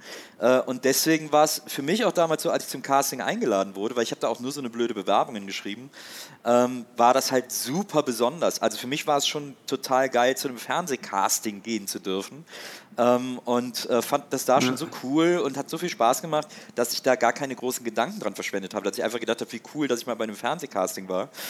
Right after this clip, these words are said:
Speaker 1: Ähm, und dann auch so genommen wurde, das war dann so überraschend, aber dann hab ich gedacht, „Na ja, gut, dann mach ich das halt jetzt.“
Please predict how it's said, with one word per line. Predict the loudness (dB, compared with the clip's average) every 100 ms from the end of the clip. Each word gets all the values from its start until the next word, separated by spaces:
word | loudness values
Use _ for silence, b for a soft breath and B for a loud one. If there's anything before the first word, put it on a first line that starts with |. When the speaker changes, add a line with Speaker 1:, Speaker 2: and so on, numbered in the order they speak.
| B B B
Speaker 1:
Ähm, | 2 2 0 -6 -4
und | -2 4
dann | 4 2 -4 -2
auch | -2
so | -2
genommen | -2 0 2 4
wurde, | 4
das | 4
war | 2
dann | 2
so | 0
überraschend, | 0 4 4 2 -4 -8 -4
aber | -2
dann |
hab | 0
ich | -2
gedacht, | 0
„Na | 2 2
ja, |
gut, | 0 -2
dann | 0
mach | -2
ich | -2
das | -2
halt | 0
jetzt.“ | 0 -2